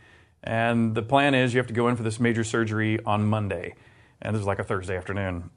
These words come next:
And, um, <clears throat> what the problem was is I had one lobe of my liver, a lo-, a lobe of your liver no-, nominally has an artery that feeds it and a vein that drains it.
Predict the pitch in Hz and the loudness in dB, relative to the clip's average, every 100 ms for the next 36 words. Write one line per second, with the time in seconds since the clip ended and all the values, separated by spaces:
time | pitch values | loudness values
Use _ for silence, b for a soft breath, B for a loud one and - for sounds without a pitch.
0 | - 117 117 113 113 110 113 113 110 113 | -4 2 4 4 2 2 4 6 4 2
1 | 110 - - 233 165 131 139 202 135 175 | -2 -8 0 4 6 6 6 6 4 8
2 | 214 180 104 95 95 127 - - _ _ | 8 6 2 2 2 0 -6 -16 _ _
3 | _ _ _ _ _ - 139 135 127 - | _ _ _ _ _ 0 4 4 2 -4
4 | b b b - 123 139 151 147 127 120 | b b b 2 4 6 8 6 4 2
5 | 127 160 190 196 202 b b b - 110 | 4 6 6 6 4 b b b -6 4
6 | 123 160 151 120 117 131 117 95 101 - | 6 6 6 6 4 4 4 2 0 2
7 | 113 123 117 165 127 160 196 127 127 151 | 2 6 4 6 6 8 6 6 6 6
8 | 123 120 135 135 117 120 147 113 101 101 | 6 6 4 4 6 6 6 4 2 2
9 | 127 - 117 113 107 - 104 - 123 160 | 0 0 2 2 2 -2 -4 4 6 6
10 | 151 120 127 120 127 110 101 98 117 113 | 2 0 0 2 2 0 0 0 2 2
11 | 107 104 117 107 95 | 2 0 0 0 -2